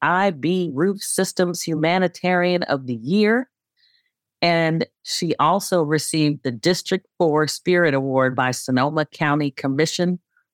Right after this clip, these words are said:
on the Status of Women. And let me just say, I mean, you can go through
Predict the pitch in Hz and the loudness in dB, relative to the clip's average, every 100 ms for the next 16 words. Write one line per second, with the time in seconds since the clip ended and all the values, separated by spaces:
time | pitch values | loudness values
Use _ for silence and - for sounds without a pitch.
0 | _ 143 147 131 - 139 143 151 - 131 | _ 2 2 0 -2 0 0 0 -2 -6
1 | 120 135 117 98 - _ _ _ _ _ | 0 0 0 -2 -14 _ _ _ _ _
2 | _ _ _ 165 175 220 202 170 - 165 | _ _ _ 2 4 2 2 0 0 2
3 | 131 113 _ _ _ _ - 165 160 151 | 2 -2 _ _ _ _ -2 0 0 0
4 | 147 139 - _ 185 208 277 214 156 151 | 0 -2 -8 _ 0 0 2 0 2 2
5 | 165 180 - 180 175 175 170 | 2 -2 -2 0 0 -2 -8